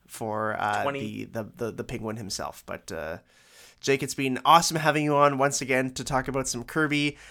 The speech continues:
Speaker 1: I'm sure we'll have you on again in the show. Maybe not to talk about Kirby anymore, 'cause we've talked about a GameCube game
Speaker 2: That's
Speaker 1: and
Speaker 2: right.
Speaker 1: a Wii game now, and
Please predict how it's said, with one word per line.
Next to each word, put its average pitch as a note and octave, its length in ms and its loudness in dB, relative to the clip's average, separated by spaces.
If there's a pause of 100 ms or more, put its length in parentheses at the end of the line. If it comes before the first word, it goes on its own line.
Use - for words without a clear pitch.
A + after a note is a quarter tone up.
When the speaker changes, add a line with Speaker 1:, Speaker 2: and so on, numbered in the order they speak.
(100)
Speaker 1:
I'm A#2 100 -4
sure C#3+ 220 2
we'll C#3 140 6
have C3+ 240 6
you C3 140 2
on B2+ 340 4
again C3+ 300 0
in C#3 100 0
the C3+ 60 -2
show. C3 380 4
Maybe A#3+ 220 2
not C4 320 0
to A3 100 -8
talk G#3 180 6
about F#3 160 2
Kirby D3 280 2
anymore, A#2 320 0
'cause A#2 240 -8
we've C3 100 -2
talked F3 240 4
about D#3 300 0
a C3 40 0
GameCube C#3+ 360 -4
game C#3 240 -2
Speaker 2:
That's C3+ 120 -4
Speaker 1:
and C#3+ 60 8
Speaker 2:
right. B2 100 8
Speaker 1:
a D3 40 2
Wii C#3+ 200 0
game G2+ 220 -6
now, F2 240 0
and E2+ 320 -6